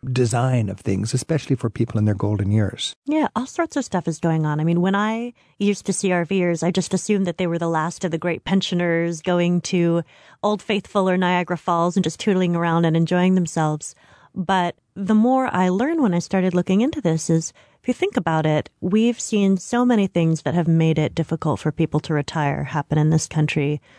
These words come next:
Speaker 2: We've seen pensions give way to four oh one Ks, which put a lot of risk on workers rather than on employers. We've seen the Great Recession decimate people's savings and often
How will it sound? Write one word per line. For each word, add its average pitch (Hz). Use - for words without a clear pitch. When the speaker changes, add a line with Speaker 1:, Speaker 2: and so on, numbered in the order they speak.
Speaker 2:
We've 196
seen 190
pensions 220
give 175
way 170
to 160
four 175
oh 165
one 151
Ks, 208
which 160
put -
a 160
lot 170
of 160
risk 180
on 156
workers 196
rather 165
than 156
on 147
employers. 147
We've 180
seen 175
the 180
Great 202
Recession 196
decimate 170
people's 175
savings 240
and 175
often 190